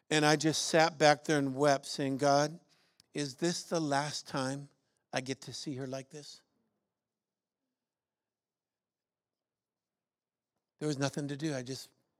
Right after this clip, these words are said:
broke again. And then I got up and I said, "Church, we need to pray." And we told the news. Now, you gotta imagine my, my, the way I am. You know, I'm a wreck.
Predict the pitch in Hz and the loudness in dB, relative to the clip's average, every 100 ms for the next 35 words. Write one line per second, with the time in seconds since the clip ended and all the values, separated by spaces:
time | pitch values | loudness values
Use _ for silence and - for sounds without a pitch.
0 | - 147 139 131 110 107 101 _ _ _ | -6 -2 -2 -4 -12 -14 -16 _ _ _
1 | _ _ _ - 180 208 202 185 - 156 | _ _ _ 0 2 4 2 -2 0 2
2 | 156 135 143 139 135 - 156 135 160 151 | 4 2 -2 -2 -2 -2 -6 -4 -4 -4
3 | - 143 135 131 123 - 120 104 _ _ | -4 -2 -2 -4 -8 -8 -8 -10 _ _
4 | _ _ _ _ _ _ _ _ _ 190 | _ _ _ _ _ _ _ _ _ 2
5 | 202 208 - 226 220 196 190 165 156 190 | 4 4 4 4 6 8 8 8 6 4
6 | 214 262 226 175 202 185 196 202 160 160 | 6 6 8 6 4 6 8 8 6 4
7 | 165 165 156 160 - 165 160 160 151 156 | 6 6 4 -4 -8 0 2 4 2 4
8 | 170 151 147 160 143 135 139 151 135 - | 8 10 10 8 8 4 2 0 -4 -10
9 | - - _ 147 135 160 143 - - | -20 -20 _ 2 8 8 8 4 -14